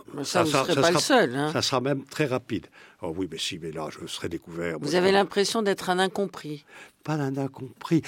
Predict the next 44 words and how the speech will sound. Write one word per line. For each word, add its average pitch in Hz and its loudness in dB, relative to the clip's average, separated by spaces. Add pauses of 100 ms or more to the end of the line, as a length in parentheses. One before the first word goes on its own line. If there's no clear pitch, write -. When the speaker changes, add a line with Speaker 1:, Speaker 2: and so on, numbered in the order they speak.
(120)
Speaker 2:
un 123 2
censuré. 170 4 (100)
Oh. 143 6 (440)
Speaker 1:
Pourquoi 175 0
censurer ? 143 -4 (120)
Speaker 2:
Parce - -4
que, - 4
encore 107 2
une 82 -2
fois, 190 4
on 123 4
est 151 10
dans 139 6
l'oubli, 170 6 (220)
dans 110 2
le, 110 4
dans 101 -4
la 98 2
non-lecture. 131 4 (260)
Que - -4
le 92 0
grand 117 2
problème 92 0
de 85 -2
notre 82 -6
époque, 175 2 (240)
c'est - 2 (260)
la, 104 0 (320)
la, 82 -6
la - -4
non-lecture. 165 2
Bon, 104 -4
je - -12
suis 143 -14
pas 127 -4
le 113 -4
premier 104 -2
à 101 2
le 123 -2
dire, 143 2
mais 87 -6
je 90 -8
suis - -6
le, 87 -10